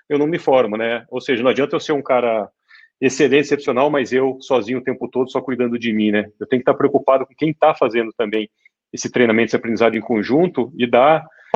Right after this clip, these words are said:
mentoria pra todo mundo se formar, né? Porque eu recebo notas. Então, eu acho um modelo super interessante e eu queria que você falasse um pouco até pras pessoas entenderem pra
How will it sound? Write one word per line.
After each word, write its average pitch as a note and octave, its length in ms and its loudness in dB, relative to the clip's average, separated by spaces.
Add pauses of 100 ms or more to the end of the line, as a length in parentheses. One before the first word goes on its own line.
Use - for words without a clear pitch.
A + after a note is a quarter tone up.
(120)
mentoria C#3 640 4
pra D3+ 140 0
todo D#3 240 -2
mundo D#3 220 -2
se E3 140 -10
formar, B2 440 -2
né? B2 80 -4
Porque C3 160 -8
eu B2+ 40 0
recebo C#3 340 -4
notas. A#2+ 440 -4
Então, C3+ 180 -6
eu - 20 -2
acho D#3 140 -8
um D#3 40 -20
modelo D3 300 -6
super E3 320 -6
interessante D3 680 -4 (540)
e B2 60 0
eu A#2+ 80 2
queria C3+ 880 4
que - 60 -20
você C#3 60 -12
falasse C#3 320 -2
um C3+ 40 -10
pouco D3 200 -2
até D3+ 120 -2
pras D#3 140 -14
pessoas E3+ 240 -8
entenderem E3 380 -4
pra E3 160 -4